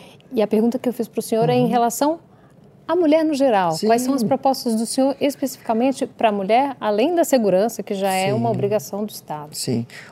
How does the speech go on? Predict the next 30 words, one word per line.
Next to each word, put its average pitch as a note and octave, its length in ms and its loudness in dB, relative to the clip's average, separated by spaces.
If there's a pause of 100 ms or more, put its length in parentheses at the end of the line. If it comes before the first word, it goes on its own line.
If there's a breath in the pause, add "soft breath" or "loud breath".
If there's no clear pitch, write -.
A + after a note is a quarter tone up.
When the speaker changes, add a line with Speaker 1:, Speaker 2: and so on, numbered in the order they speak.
Speaker 2:
Olha, D3 220 4
hoje F3 200 2
a - 20 2
mulher, C3+ 280 0
ela C3 160 0
tem D3 120 -4
participação B2+ 600 -4
na A#2 120 0
economia, A#2 580 -2
ela A#2+ 200 -2
tem D3 140 -6
participação, A#2+ 640 -6
inclusive, C#3 400 -6
na D#3 80 -4
economia B2+ 500 -4
do D#3+ 140 -2
lar. B2 320 -4 (500 loud breath)
Hoje E3+ 300 2
nós D3 180 -4
temos D#3+ 240 -6
que - 80 -16
gerar D3+ 240 -2
o D#3 60 -2
quê? C3+ 140 -6
Emprego E3+ 680 0
e E3 220 2
receber F3+ 680 0
essas F3+ 240 -2
mulheres C#3 380 -2
no, D3+ 200 -6